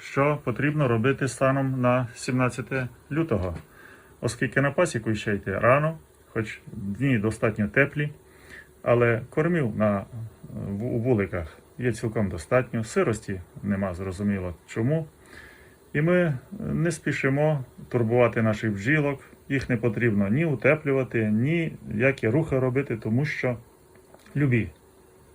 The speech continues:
відвідування пасіки в цей час, ну, традиційно можуть навіть інколи зашкодити. Це при умові, звичайно, що у ваших бджолиних сім'ях є достатньо корму. Якщо відео було вам цікаве і корисно,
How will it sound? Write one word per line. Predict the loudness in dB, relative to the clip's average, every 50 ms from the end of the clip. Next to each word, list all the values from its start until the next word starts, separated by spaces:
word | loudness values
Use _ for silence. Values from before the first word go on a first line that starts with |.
| -6 -2
відвідування | 0 2 4 4 2 4 2 2 2 2 0
пасіки | 2 0 0 0 0 -4 -4 -2 -2
в | -2
цей | 0 0 0 0 0
час, | 0 0 0 0 0 0 -4 -14 -14 -6
ну, | -6 -4 -4
традиційно | -4 -2 -2 0 0 -2 -2 -2 -2 0 2 2
можуть | 2 2 2 0 -2 -4 -2 0
навіть | 0 2 2 0 -2 -4 -4 -4
інколи | -2 -2 -2 -2 -4 -4 -4
зашкодити. | -4 -4 -6 -6 -6 -8 -10 -8 -8 -10 -14 -14 -16 -18 -18 -20 -20 -20 -20 -20 -20 -20 -20 -20 -20 -20 -20 -20 -20 -20 -20 -20 -20 -20 -20 -20 -20 -20 -20
Це | -6 -4 -4 -4
при | 0 0 0
умові, | 2 2 0 0 -2 -2
звичайно, | -2 -2 -2 -2 0 0 0 0 0
що | -2 -2 -2 0 0 0 -2 -2 -6
у | -8 -6 -2
ваших | -2 -4 -4 -4 -8 -10 -10 -12 -18 -20 -20 -14
бджолиних | -12 -6 -4 -2 -2 -2 -2 -4 -6 -8 -12 -18 -20 -16
сім'ях | -8 -4 -2 -2 0 -2 -2 -4 -6 -18 -20 -16
є | -6 -4 -2
достатньо | -2 -2 -4 -2 -2 -2 -2 0 -4 -4
корму. | -2 -4 -4 -4 -4 -8 -10 -14 -20 -20 -20 -20 -20 -20 -20 -20 -20 -20 -20 -20 -20 -20 -20 -20 -20 -20 -20 -20 -20 _ -20 -20 -20 -20 -20 -10 -4
Якщо | -4 -4 0 0 0 2
відео | 2 2 2 2 2 0 -2 -6 -8 -4
було | 0 2 2 2
вам | 2 2
цікаве | 0 -2 -4 0 0 2 2 2
і | 0
корисно, | 0 2 2 2 2 2 -2 -6 -8 -10 -10 -10